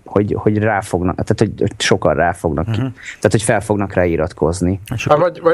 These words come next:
Speaker 3: vagy lehet, hogy lehet live nézni, hogy, hogy mit, este nyolctól fél tízig Kaveri játszik a Last of Us-szal. <laughs>
Speaker 1: Igen, igen, az mondjuk egyébként előny lenne, mert hogy,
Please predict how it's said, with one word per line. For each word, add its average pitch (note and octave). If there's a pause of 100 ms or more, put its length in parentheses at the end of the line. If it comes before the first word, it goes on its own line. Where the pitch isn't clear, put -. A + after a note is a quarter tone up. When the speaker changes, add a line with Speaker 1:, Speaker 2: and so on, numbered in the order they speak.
(160)
Speaker 3:
vagy E3
lehet, D3
hogy C#3+
lehet C#3
live B2
nézni, A#2+
hogy, A#2
hogy A#2
mit, A#2+
este -
nyolctól C3
fél A#2+
tízig A#2+
Kaveri A#2+
játszik A#2
a -
Last A2
of -
Us-szal. - (400)
<laughs> -
Speaker 1:
Igen, G#2+
igen, B2+
az C#3
mondjuk D3
egyébként D3
előny A#2+
lenne, B2
mert C#3
hogy, D3